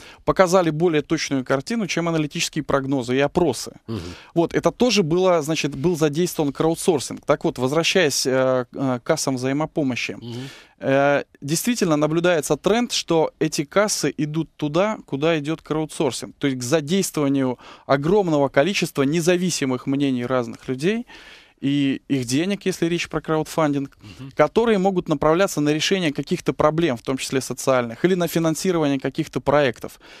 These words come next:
Speaker 1: И вот это совершенно отчетливый признак
Speaker 2: Ну, мы
Speaker 1: того
Speaker 2: говорим об инвестиционной деятельности, все-таки, наверное, это будет, э, больше связано с инвестициями, я правильно понимаю?
Speaker 1: Э, ну, в том числе с инвестициями. Но, опять же, проблемы могут решаться интеллектуального характера. На, на, например, многие корпорации из Fortune пятьсот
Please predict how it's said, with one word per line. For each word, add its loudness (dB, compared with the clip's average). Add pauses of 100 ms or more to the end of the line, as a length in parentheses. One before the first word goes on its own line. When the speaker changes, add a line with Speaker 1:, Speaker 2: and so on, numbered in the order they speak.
(120)
Speaker 1:
И 2
вот 2
это 2
совершенно 2
отчетливый 0
признак 0
Speaker 2:
Ну, 0
мы 6
Speaker 1:
того 8
Speaker 2:
говорим 8
об 4
инвестиционной 2
деятельности, 2
все-таки, -6
наверное, 0
это -4
будет, -6
э, -8
больше -8
связано -2
с -8
инвестициями, -6
я -14
правильно -4
понимаю? -14 (440)
Speaker 1:
Э, 2 (120)
ну, 0
в -6
том 2
числе 0
с -4
инвестициями. -2
Но, 2
опять 2
же, -2
проблемы 2
могут 0
решаться 0
интеллектуального 0
характера. 0
На, 0
на, 2
например, 0
многие 0
корпорации 0
из -10
Fortune -2
пятьсот -2